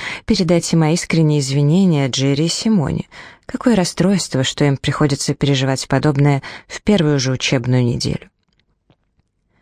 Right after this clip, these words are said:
Я бы не назвала его бедным маленьким ребёнком, скорее здоровенным задирой, который заслужил хороший удар по черепу.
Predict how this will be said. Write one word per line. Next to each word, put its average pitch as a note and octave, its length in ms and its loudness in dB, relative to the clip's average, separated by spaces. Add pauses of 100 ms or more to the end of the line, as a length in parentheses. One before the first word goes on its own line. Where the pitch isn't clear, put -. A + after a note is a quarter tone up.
(880)
Я F#3 180 4
бы E3+ 140 2
не E3 140 4
назвала E3+ 460 2
его C#3 200 0
бедным D#3 400 2
маленьким C#3 540 2
ребёнком, D#3 640 -2 (340)
скорее D3 400 0
здоровенным C#3 640 0
задирой, D3 480 0
который - 400 0
заслужил C#3 480 -2
хороший C#3 520 0
удар B2+ 220 0
по - 160 -4
черепу. C#3+ 540 -2